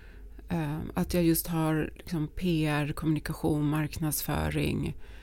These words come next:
Eh, det, jag tycker alla de sakerna föder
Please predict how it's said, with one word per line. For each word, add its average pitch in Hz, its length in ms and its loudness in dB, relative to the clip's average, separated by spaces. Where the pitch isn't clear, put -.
Eh, 147 160 -4
det, 180 140 6
jag 165 240 4
tycker 170 200 0
alla 165 300 4
de 151 240 4
sakerna 139 460 0
föder 170 600 0